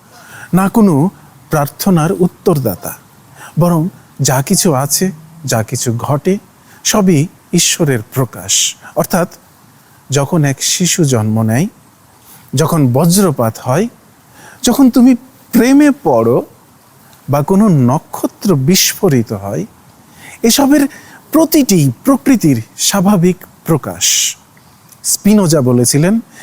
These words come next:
ঈশ্বরকে খোঁজার দরকার নেই, কারণ তিনি বাইরে কোথাও নেই, তিনি এই মুহূর্তেই তোমার নিঃশ্বাসে, তোমার পরমাণুতে, মহাবিশ্বের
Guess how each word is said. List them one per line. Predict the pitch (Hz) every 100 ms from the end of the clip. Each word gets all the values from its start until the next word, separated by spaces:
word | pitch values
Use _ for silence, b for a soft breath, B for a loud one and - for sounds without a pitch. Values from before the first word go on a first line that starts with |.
| B B 175
ঈশ্বরকে | 165 - 214 202 180
খোঁজার | - - 156 165 165 139
দরকার | 123 127 - 151 127
নেই, | 135 160 120 B B -
কারণ | 247 254
তিনি | 277 254
বাইরে | 139 131 127 143 180 262
কোথাও | 269 277 - 247 196
নেই, | 151 127 98 - b b b b
তিনি | 214 214 175 160
এই | - 285 277
মুহূর্তেই | 220 190 147 139 107 101 _ - _ _ _ _ - - - - - -
তোমার | 135 120 107
নিঃশ্বাসে, | 120 151 - 196 - 190 - B B B
তোমার | 208 226 208
পরমাণুতে, | - 196 240 240 214 170 131 110 92 B B B B
মহাবিশ্বের | 156 180 240 190 175 -